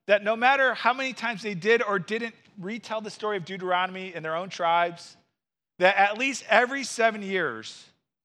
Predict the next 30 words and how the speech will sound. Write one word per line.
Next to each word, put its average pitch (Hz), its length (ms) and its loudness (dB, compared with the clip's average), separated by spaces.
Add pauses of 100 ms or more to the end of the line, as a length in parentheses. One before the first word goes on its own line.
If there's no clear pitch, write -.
(280)
the 165 100 2
gospel 214 800 0
of 156 160 -6
Deuteronomy 160 720 -4
would 139 120 -10
be 139 100 -8
proclaimed 139 640 -8 (120)
again. 107 400 -14 (1500)
You 180 80 -6
see, 220 360 -6 (600)
God's 214 300 4
word 208 280 -2
is 165 140 -10
so 208 260 -2
important 185 480 -10
to 143 140 -4
us 139 100 -4
because 170 520 -4 (540)
it 180 140 -2
tells 233 340 -4
us 214 180 -6
the 185 120 -12
truth 208 300 -8
about 156 320 -2
us. - 360 -16 (800)
Reminds 175 320 -2
me 185 80 -10
of 175 60 -8
my 170 120 -4
daughter, 160 460 -2